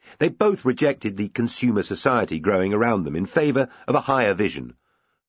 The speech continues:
Powell's was a romantic dream of an older, tougher,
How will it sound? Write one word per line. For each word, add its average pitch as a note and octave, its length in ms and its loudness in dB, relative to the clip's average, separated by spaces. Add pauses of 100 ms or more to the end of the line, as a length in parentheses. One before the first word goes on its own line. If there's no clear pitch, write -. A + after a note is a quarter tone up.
Powell's C#3+ 480 2
was A2+ 160 0
a G#2 60 4
romantic A#2 560 0
dream D3 420 0
of C3 80 0
an D3 80 0
older, D#3 440 2 (240)
tougher, - 440 0